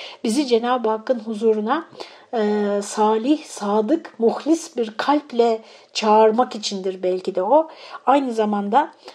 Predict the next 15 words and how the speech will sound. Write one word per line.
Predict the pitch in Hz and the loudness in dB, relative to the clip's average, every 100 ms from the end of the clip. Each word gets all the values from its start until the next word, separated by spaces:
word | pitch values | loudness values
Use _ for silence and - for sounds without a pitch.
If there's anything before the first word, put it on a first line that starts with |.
| _ | _
arkadaşlar | 226 214 220 208 208 262 277 | -4 -2 0 -2 -4 -8 -8
psikoloji | - 240 220 220 208 233 | -10 -2 2 2 -2 0
de | 226 285 - - | 0 0 -6 -14
ısrarla | 220 - 233 277 247 226 | -12 -4 4 4 4 -2
bugün, | 220 202 214 254 _ _ - | -4 -4 -6 -8 _ _ -12
e, | 202 208 208 190 | -8 -8 -8 -6
çok | 262 247 | -6 -4
çeşitli | 220 208 208 277 | -6 -6 -8 -4
mecralarda | 247 220 214 196 202 190 214 208 | -4 -2 -4 -2 -4 -4 -4 -4
bunu | 202 202 208 | -4 -6 -8
hani | 214 196 202 202 | -6 -6 -6 -4
neredeyse | 220 220 226 - 226 | -2 0 -2 2 0
bangır | 202 208 214 262 | 2 -2 -2 -2
bangır | 226 202 196 202 - - - | -2 0 -2 -4 -8 -20 -20
söylüyor. | - 220 196 185 190 302 | -2 2 4 2 4 2